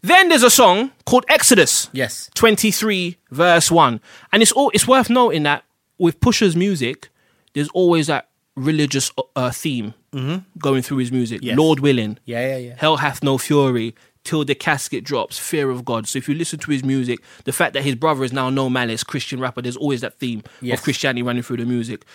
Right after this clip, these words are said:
Speaker 1: So, on Exodus twenty-three, verse one, Pusha says, "Contract all effed up. I guess that means you're all effed up. You're signed to one nigga, that's signed to another nigga, that's signed to three niggas. Now that's bad luck."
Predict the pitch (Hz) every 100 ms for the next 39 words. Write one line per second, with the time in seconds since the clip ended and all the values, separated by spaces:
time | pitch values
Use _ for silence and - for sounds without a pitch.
0 | - _ - 220 156 - _ _ _ _
1 | - 185 220 - 202 - 202 175 190 175
2 | - 165 151 160 147 - _ _ _ 196
3 | 170 170 175 147 - - 190 - 185 -
4 | 170 165 160 - 143 139 - - - 131
5 | 190 180 - 143 156 156 147 151 185 165
6 | 151 - 139 117 - 139 - 202 208 185
7 | 147 190 196 156 139 143 151 - 180 180
8 | 165 160 147 196 160 151 139 143 139 -
9 | 175 165 156 143 170 156 156 139 131 139
10 | 131 123 131 127 123 113 -